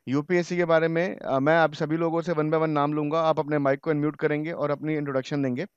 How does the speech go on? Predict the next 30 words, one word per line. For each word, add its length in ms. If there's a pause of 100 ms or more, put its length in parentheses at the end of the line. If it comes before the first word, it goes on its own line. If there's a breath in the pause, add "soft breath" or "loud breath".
(320)
तो 60
शुरुआत 340
करते 260
हैं। 180 (360 soft breath)
अ, 120
पूजा 320
बिस्वास, 520 (120)
प्लीज 180
सामने 320
आइए 200
और 120
प्लीज 220
अपना 160
इंट्रोडक्शन 380
दीजिए। 260 (2500)
पूजा 220
बिस्वास, 500 (580)
one 140
by 120
one 140
प्लीज। 220 (1600)
आप 120
कहाँ 240
से 80
जुड़ 180
रही 160
हैं, 120
ये 60
ज़रूर 220
बताइएगा। 400